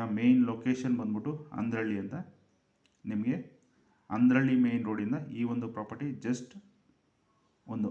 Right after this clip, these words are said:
ಹಂಡ್ರೆಡ್ ಮೀಟರ್ ವಾಕಬಲ್ ಡಿಸ್ಟೆನ್ಸಲ್ಲಿ ಅವೈಲೇಬಲ್ ಇರುತ್ತೆ. ಈ ಒಂದು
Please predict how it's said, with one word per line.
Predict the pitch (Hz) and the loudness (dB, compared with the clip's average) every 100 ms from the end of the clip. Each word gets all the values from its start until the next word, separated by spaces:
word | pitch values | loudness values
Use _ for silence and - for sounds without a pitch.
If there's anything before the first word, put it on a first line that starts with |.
| - | -4
ಹಂಡ್ರೆಡ್ | 113 123 120 107 113 | 4 6 6 2 -2
ಮೀಟರ್ | 110 110 98 - - 101 | -4 -4 -6 -10 -12 -6
ವಾಕಬಲ್ | 110 - - 101 | -6 -6 -2 -2
ಡಿಸ್ಟೆನ್ಸಲ್ಲಿ | 104 101 98 107 117 - - _ - | -2 -6 -6 -4 -6 -6 -12 _ -10
ಅವೈಲೇಬಲ್ | 101 104 101 101 | -4 -2 -2 -2
ಇರುತ್ತೆ. | 98 98 160 160 _ _ _ _ _ _ _ _ _ _ _ _ _ _ _ _ _ _ _ _ _ _ _ _ _ _ _ - _ _ _ | -6 -8 -10 -14 _ _ _ _ _ _ _ _ _ _ _ _ _ _ _ _ _ _ _ _ _ _ _ _ _ _ _ -20 _ _ _
ಈ | 131 131 131 | 2 4 6
ಒಂದು | 131 | 6